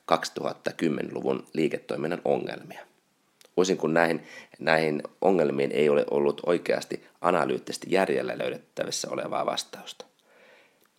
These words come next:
Kyse on pirullisista ongelmista, eli siitä, että tämän tyyppisessä luovan, luovassa ongelmanratkaisussa on hyödynnettävä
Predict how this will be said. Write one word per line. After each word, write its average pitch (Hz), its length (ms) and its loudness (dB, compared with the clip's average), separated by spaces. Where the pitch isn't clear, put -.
Kyse 104 220 2
on 78 140 0
pirullisista 104 580 0
ongelmista, - 640 0
eli 78 160 0
siitä, 90 440 2
että - 300 -2
tämän 95 260 2
tyyppisessä 73 500 -2
luovan, 92 320 2
luovassa - 420 2
ongelmanratkaisussa - 920 -2
on 76 160 0
hyödynnettävä 73 640 0